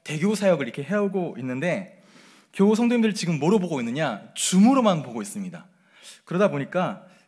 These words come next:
아무래도 이제 교우 성도님들은 지난 일 년간 비대면으로 계속 이렇게 가운데 있었고 또 이번에 대교구장이 바뀌었다고 하니까 매번 이제 줌으로 저 볼 때마다 "목사님, 이젠 정말 현장에서 빨리 보고 싶어요."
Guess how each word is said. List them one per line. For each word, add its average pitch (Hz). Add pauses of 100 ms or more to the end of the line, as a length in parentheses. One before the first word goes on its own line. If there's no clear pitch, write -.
(100)
아무래도 202
이제 131
교우 151
성도님들은 170
지난 165
일 220
년간 196
비대면으로 143
계속 -
이렇게 160 (260)
가운데 160
있었고 127 (360)
또 285
이번에 226
대교구장이 165
바뀌었다고 202
하니까 131 (460)
매번 202
이제 143
줌으로 180
저 156
볼 123
때마다 123 (340)
"목사님, 180 (340)
이젠 180
정말 196
현장에서 226
빨리 185
보고 143
싶어요." 98